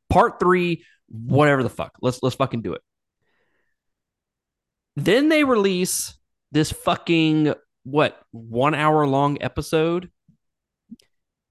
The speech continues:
It is essentially part three, and they don't show you the second part of it. <laughs> So there are gonna be four parts to this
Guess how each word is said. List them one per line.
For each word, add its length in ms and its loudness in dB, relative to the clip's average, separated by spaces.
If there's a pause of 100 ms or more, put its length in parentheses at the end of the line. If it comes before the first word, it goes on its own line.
(180)
It 140 4
is 120 2
essentially 880 -2 (240)
part 360 2 (100)
three, 580 0 (1700)
and 140 0
they 120 2
don't 300 0
show 220 2
you 420 -2 (280)
the 160 -4
second 420 -2 (160)
part 240 2
of 140 -8
it. 160 -18
<laughs> 20 -20 (3250)
So 220 2
there 200 4
are 120 6
gonna 120 2
be 140 0
four 480 2
parts 580 2 (100)
to 160 -6
this 220 0